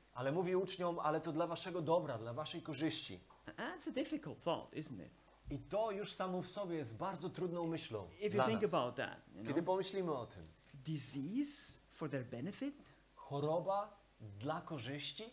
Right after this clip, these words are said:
Speaker 2: Tragedy for the glory of God?
Speaker 1: Tragedia dla chwały Bożej?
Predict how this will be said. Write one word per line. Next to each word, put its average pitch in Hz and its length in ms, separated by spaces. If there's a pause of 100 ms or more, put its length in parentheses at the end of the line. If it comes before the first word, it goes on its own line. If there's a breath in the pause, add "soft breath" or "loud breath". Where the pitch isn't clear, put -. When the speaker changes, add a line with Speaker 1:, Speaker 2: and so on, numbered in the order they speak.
(120)
Speaker 2:
Tragedy 180 800
for 147 160
the 127 80
glory 123 380
of - 100
God? 143 340 (180)
Speaker 1:
Tragedia 165 760
dla 143 180
chwały 160 400
Bożej? 143 440